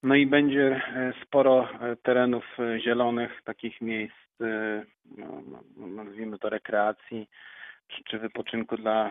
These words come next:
dla pacjentów, jak i również duży parking na tysiąc osiemset, e, samochodów. No więc to wszystko, e, no, potrzebuje miejsca. Stąd te dwadzieścia dwa hektary warte, mm, osiemnaście i pół miliona złotych, które,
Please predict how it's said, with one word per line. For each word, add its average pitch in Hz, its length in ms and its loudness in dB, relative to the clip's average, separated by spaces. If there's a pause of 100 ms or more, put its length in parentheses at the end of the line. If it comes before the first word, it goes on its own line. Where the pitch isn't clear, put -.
(120)
dla 110 200 -2
pacjentów, 117 680 -4 (160)
jak 110 260 -6
i 113 60 -2
również 110 340 -4
duży 113 300 -2
parking 117 560 0
na 107 80 -6
tysiąc 113 340 -8
osiemset, 110 400 -8 (180)
e, 107 260 -4
samochodów. 120 560 -2 (160)
No 123 120 -2
więc 127 240 -2
to 127 80 -2
wszystko, 123 460 0 (1040)
e, 117 680 0
no, 123 100 -2
potrzebuje 139 580 4
miejsca. 123 540 4
Stąd 123 220 0
te 123 100 -2
dwadzieścia 117 440 -6
dwa 113 200 0
hektary 117 460 2
warte, 117 540 2 (140)
mm, 107 280 -10
osiemnaście 113 640 -4
i 101 40 -8
pół 123 180 -4
miliona 107 380 -4
złotych, 107 340 -4
które, 107 360 -4